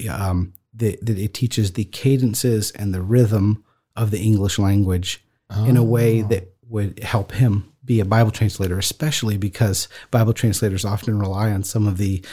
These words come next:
Speaker 1: you know, the King James.
Speaker 2: Mm-hmm.
Speaker 1: Um, there are, um, uh, so many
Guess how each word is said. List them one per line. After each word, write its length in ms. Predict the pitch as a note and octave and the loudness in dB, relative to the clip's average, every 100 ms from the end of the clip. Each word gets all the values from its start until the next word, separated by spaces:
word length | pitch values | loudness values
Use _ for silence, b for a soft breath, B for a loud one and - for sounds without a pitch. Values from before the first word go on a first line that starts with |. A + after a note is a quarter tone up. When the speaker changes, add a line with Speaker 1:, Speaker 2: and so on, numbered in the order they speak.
| B B | B B
Speaker 1:
you 80 | A2 | -6
know, 40 | |
the 80 | F2+ | -4
King 240 | F2+ G#2+ G2 | -2 0 0
James. 460 | F#2 F#2+ F#2+ G2+ B B | 0 0 -2 -4 B B
Speaker 2:
Mm-hmm. 280 | A#2+ G#2+ A2+ B2 | 2 4 4 4
Speaker 1:
Um, 280 | A2 F#2 F2+ | 4 4 0
there 360 | B2+ B2 B2 B2 | 0 6 6 6
are, 400 | A#2+ A#2 A2+ G2+ b b b - | 4 2 2 0 b b b -4
um, 400 | G#2 F#2 F#2 F2+ _ _ _ - - - | -2 0 -2 -6 _ _ _ -18 -18 -12
uh, 180 | F#2+ - | -10 -6
so 260 | - D#3 | 0 6
many 400 | C3+ B2+ A#2 G#2+ | 8 8 6 2